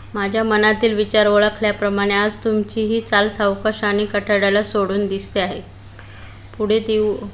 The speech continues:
उपरोध पूर्ण स्वरात म्हणाली, "मला वाटले त्यापेक्षा बरेच हुशार दिसता आहात तुम्ही." अभिजितही त्याच उपरोध पूर्ण स्वरात म्हणाला,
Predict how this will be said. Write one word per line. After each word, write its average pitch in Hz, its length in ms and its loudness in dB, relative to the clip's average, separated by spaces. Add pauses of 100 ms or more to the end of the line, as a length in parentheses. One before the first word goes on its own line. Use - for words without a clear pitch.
(100)
उपरोध 214 420 -2 (280)
पूर्ण 208 280 0
स्वरात 202 340 2 (100)
म्हणाली, 190 440 -2 (680)
"मला 220 220 4
वाटले 220 340 4
त्यापेक्षा 220 460 0
बरेच 220 360 2
हुशार 214 300 2
दिसता 202 340 0
आहात 196 260 2
तुम्ही." 165 340 -8 (1900)
अभिजितही 202 680 2
त्याच 208 420 2
उपरोध 202 420 0
पूर्ण 208 420 -2
स्वरात 196 320 2 (140)
म्हणाला, 180 380 -4